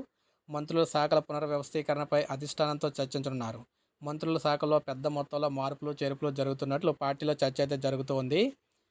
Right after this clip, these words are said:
ఆర్థిక, పౌర సరఫరాల శాఖ మంత్రులు మార్పుపై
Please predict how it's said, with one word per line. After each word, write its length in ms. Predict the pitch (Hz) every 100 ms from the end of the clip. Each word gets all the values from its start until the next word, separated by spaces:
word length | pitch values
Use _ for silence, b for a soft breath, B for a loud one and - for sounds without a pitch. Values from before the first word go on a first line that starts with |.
| _
ఆర్థిక, 360 | 143 151 156 156 156 151 -
పౌర 200 | 147 156
సరఫరాల 420 | 151 143 151 147
శాఖ 240 | 143 143
మంత్రులు 440 | 143 139 135 139 139 175 _ _ _ _ _ _ - 151
మార్పుపై 420 | 143 143 151 147